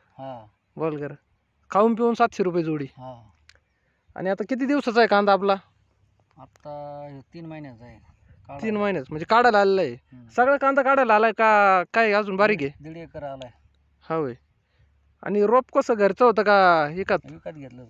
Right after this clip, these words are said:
Speaker 1: पंधरा हजार रुपयाला.
Speaker 2: पंधरा हजाराला किती?
Speaker 1: दीड पायली.
Speaker 2: दीड पायली. साधारण आता पण तीन महिने झाले या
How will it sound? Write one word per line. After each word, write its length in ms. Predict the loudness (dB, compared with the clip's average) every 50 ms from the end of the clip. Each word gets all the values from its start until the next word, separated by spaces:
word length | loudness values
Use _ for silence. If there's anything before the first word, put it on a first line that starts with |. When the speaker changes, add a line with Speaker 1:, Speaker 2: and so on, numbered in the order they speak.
| _ -18
Speaker 1:
पंधरा 260 | -18 -18 -18 -18 -18
हजार 200 | -20 -20 -20 -20
रुपयाला. 640 | -20 -20 -20 -20 -20 -20 _ _ _ _ _ -10 -6
Speaker 2:
पंधरा 280 | -4 -2 0 2 2 2
हजाराला 300 | 2 2 0 -2 -2 -4 -6
किती? 200 | -8 -8 -8 -10
Speaker 1:
दीड 420 | -10 _ _ _ _ -20 -20 -20
पायली. 300 | -20 -20 -20 -20 -20 _ _ _ _ _ _ _ _ _ -14 -10
Speaker 2:
दीड 200 | -8 -8 -8 -8
पायली. 320 | -8 -8 -8 -8 -10 -12 -16 _ _ _ _ _ _ _ _ _ _ _ _ _ _ _ _ _ -20 _ _ _ _ _ _ -4
साधारण 400 | -2 -2 0 0 0 0 2 0
आता 180 | 0 -2 -2 -4
पण 80 | -6 -4 -2
तीन 120 | 0 2 4
महिने 260 | 4 4 6 6 6
झाले 240 | 4 4 4 4 2
या 140 | 2 0